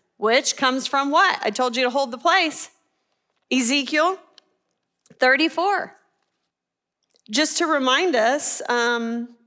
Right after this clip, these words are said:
says, "The word of the Lord came to me, son of man, prophesy against the shepherds of Israel.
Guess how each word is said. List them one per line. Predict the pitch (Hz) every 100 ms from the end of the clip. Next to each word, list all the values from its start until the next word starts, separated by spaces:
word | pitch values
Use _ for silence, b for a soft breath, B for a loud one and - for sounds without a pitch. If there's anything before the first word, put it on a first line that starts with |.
| _ _ _ _ _ _ - -
says, | - 302
"The | 254
word | 269 302 339
of |
the | 294
Lord | 269 285 254
came | 311 349 370
to | 294
me, | 247 233
son | 226 254 247
of |
man, | 220 220 269 294
prophesy | - 277 370 320 -
against | 208 220 226 247 240 -
the |
shepherds | 233 254 247 262 240
of | 240
Israel. | 262 320 220 156